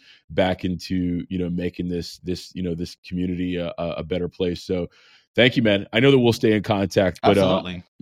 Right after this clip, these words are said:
Speaker 1: yeah, I would advocate anyone who, who has an opportunity to listen to this, this episode, go check out the resources that, that we laid out. We'll throw everything into the show notes,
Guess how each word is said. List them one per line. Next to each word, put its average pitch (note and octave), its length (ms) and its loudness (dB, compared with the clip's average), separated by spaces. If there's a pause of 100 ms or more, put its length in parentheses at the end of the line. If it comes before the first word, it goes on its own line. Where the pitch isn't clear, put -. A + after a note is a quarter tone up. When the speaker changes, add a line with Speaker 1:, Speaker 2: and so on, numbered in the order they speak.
Speaker 1:
yeah, G2+ 280 4
I A2 160 4
would A2+ 160 2
advocate A2 560 2
anyone G#2+ 480 0
who, G#2 340 -2
who G#2 240 -2
has G2 180 -2
an G2 60 -4
opportunity G2 400 -6
to G2 40 -4
listen F#2+ 200 -6
to F#2 100 -12
this, F#2+ 320 -6
this F#2 240 -10
episode, F#2 560 -2 (400)
go C#3 140 4
check E3 240 2
out C#3 160 4
the B2 80 -2
resources A2 640 -2
that, G2+ 300 2
that G2 160 0
we G#2 100 -4
laid G2 220 4
out. G2 260 2
We'll F2 120 -4
throw A#2 220 4
everything A2 360 2
into G2+ 160 -4
the G2 80 -2
show G2+ 280 0
notes, G2 500 0